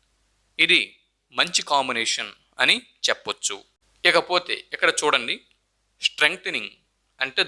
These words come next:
దంతాలకు బలాన్ని ఇస్తుంది, యాంటీజెర్మ్ సూక్ష్మజీవుల వినాశిని, గమ్ కేర్ అంటే పళ్ళను మన మృదులాస్థితో గట్టిగా పట్టి ఉంచేలా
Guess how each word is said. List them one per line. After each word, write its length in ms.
దంతాలకు 640
బలాన్ని 520
ఇస్తుంది, 480
యాంటీజెర్మ్ 720
సూక్ష్మజీవుల 800
వినాశిని, 500
గమ్ 200
కేర్ 260
అంటే 160
పళ్ళను 360
మన 100
మృదులాస్థితో 760
గట్టిగా 440
పట్టి 300
ఉంచేలా 420